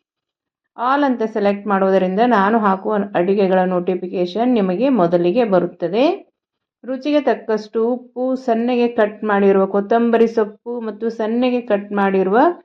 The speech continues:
ಬೆಳ್ಳುಳ್ಳಿಯನ್ನು ಹಾಕಿಕೊಳ್ಳಬೇಕು ಫ್ರೆಂಡ್ಸ್.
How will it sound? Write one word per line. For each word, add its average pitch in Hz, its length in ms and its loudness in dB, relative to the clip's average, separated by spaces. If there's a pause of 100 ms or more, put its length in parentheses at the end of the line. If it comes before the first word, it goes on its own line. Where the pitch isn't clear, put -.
(420)
ಬೆಳ್ಳುಳ್ಳಿಯನ್ನು 233 920 2
ಹಾಕಿಕೊಳ್ಳಬೇಕು 185 920 2
ಫ್ರೆಂಡ್ಸ್. 269 540 2